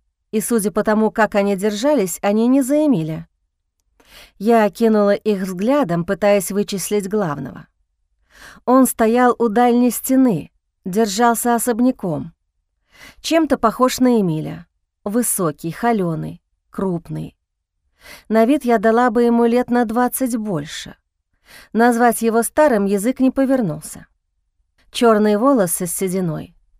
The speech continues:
но глаза живые, хотя с возрастом блеск из них исчезает. Он выглядел моложе, чем есть. Лицо широкое, породистое, с крупными чертами.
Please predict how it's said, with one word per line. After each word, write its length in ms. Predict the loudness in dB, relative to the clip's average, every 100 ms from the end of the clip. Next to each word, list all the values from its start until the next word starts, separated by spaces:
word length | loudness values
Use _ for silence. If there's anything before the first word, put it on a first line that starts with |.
| -2
но 180 | 0
глаза 400 | 2 2 2 2
живые, 540 | 0 -2 -2 -4 -6 -14 _ _ _ _
хотя 580 | _ -4 -2 0 0 -2 -10 -14
с 140 | -10 -4
возрастом 720 | 0 0 0 -4 -4 -4 -2
блеск 360 | 0 -2 -2 -4
из 140 | 0
них 220 | -2 -2
исчезает. 800 | -6 -6 -6 -6 -8 -10 -14 _ _ _ _ _ _ -20 -20 -6
Он 200 | 2 4
выглядел 500 | 6 4 2 2 4
моложе, 440 | 6 6 4 2 -2
чем 240 | -6 -6
есть. 440 | -6 -8 -12 -20 -20 _ _ _ _
Лицо 380 | -2 -2 0 -2
широкое, 680 | 0 0 0 -2 -4 -6 -2
породистое, 760 | 0 2 0 -2 -8 -8 -8
с 100 | -8
крупными 480 | -6 -4 -2 0 0
чертами. 640 | -2 -6 -6 -8 -8 -14